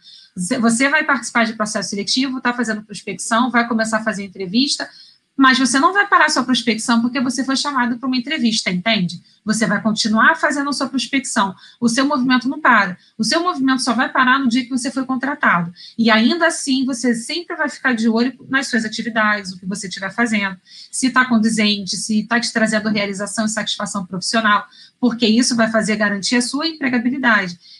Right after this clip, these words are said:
E se de repente não tiver te agradando, você vai começar a olhar mercado novamente, né? Então, o que é entrevista de emprego? Isso tudo é entrevista de emprego. Mas, é, não cria uma expectativa muito grande pra não te causar um impacto emocional muito grande.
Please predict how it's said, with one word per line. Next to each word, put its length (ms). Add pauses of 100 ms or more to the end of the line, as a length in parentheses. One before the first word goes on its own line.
E 100
se 140
de 80
repente 340
não 140
tiver 640
te 140
agradando, 680 (160)
você 240
vai 140
começar 320
a 20
olhar 160
mercado 340
novamente, 640
né? 260 (260)
Então, 420 (100)
o 160
que 200
é 160
entrevista 440
de 120
emprego? 360 (140)
Isso 200
tudo 340
é 80
entrevista 420
de 120
emprego. 380 (280)
Mas, 600
é, 520 (320)
não 240
cria 200
uma 80
expectativa 720
muito 260
grande 460 (240)
pra 160
não 140
te 160
causar 720
um 100
impacto 520
emocional 720
muito 300
grande. 480